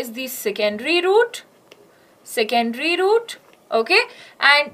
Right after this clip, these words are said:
this is the third degree बच्चों, हाँ, so the third degree is the tertiary root people, secondary,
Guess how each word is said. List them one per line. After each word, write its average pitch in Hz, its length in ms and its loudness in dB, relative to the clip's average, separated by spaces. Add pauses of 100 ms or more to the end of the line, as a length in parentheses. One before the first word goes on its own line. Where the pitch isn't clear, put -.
(120)
this 359 280 0
is 311 200 -4
the 302 240 2
third 294 380 2
degree 254 300 -6
बच्चों, - 360 -6 (480)
हाँ, 339 240 6 (160)
so 262 140 -4
the 285 120 0
third 311 420 4
degree 262 360 -6 (160)
is 403 380 -2 (1200)
the 277 140 2 (160)
tertiary 302 600 0
root 202 260 -6
people, 202 280 -12 (2500)
secondary, 247 580 4